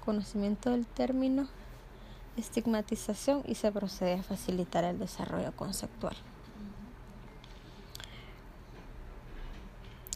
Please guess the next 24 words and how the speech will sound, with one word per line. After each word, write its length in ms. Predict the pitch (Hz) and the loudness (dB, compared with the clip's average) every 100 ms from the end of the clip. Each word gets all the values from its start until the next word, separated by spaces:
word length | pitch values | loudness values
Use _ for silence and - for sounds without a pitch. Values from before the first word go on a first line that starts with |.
| - | 6
La 140 | 233 | 6
actividad 540 | 220 - 226 220 202 | 8 8 10 12 12
de 120 | 202 220 | 10 8
mañana 560 | 240 233 240 285 302 302 - - - | 6 8 8 6 4 0 -4 -10 4
la 140 | 214 208 | 8 8
llevaré 340 | 208 196 190 | 8 8 6
a 80 | 190 | 6
cabo 280 | - 196 208 | 6 6 6
con 200 | - 208 | 4 4
mi 80 | |
compañera 600 | 202 202 196 180 175 185 190 | 4 2 4 4 4 4 4
Vanessa 480 | 190 180 170 190 | 4 2 2 4
Vaca. 340 | 196 226 226 220 - - - - - - | 6 6 4 -4 -6 -10 -12 -14 -14 -2
Tendremos 380 | 214 214 208 208 | 2 4 4 4
a 120 | - 240 | 4 6
cargo 320 | 220 220 233 | 6 6 2
siete 400 | - 214 196 208 | 4 2 6 8
niños. 420 | 220 269 269 269 - - - - - | 8 8 8 4 0 -12 -12 -2 2
Mi 100 | 202 | 2
compañera 640 | - 190 190 185 185 190 | 4 4 6 6 4 4
dará 380 | 196 202 196 - | 6 6 4 4
una 240 | 208 196 | 4 6
breve 260 | 196 196 190 | 6 6 6
introducción, 840 | 196 196 214 220 - - 247 226 | 4 4 4 2 2 4 4 4